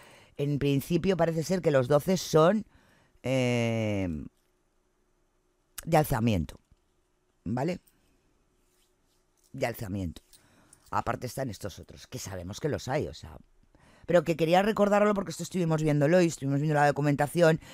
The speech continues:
y comentamos que probablemente igual esos que se, que no se podían ver, que estaban en privado, fueran de estas personas.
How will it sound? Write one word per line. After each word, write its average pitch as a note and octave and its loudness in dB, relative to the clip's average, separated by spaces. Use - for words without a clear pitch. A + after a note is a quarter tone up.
y F3 -2
comentamos D#3+ 2
que F3 0
probablemente D3+ 0
igual D3+ 6
esos D#3+ 2
que D#3 -10
se, D3 -12
que D#3 -8
no C#3 -10
se D#3+ -8
podían D#3 -2
ver, E3+ 4
que D3 -12
estaban C#3+ -2
en D3+ -2
privado, D3+ 4
fueran D#3+ 2
de - -6
estas C#3+ -6
personas. D3 -4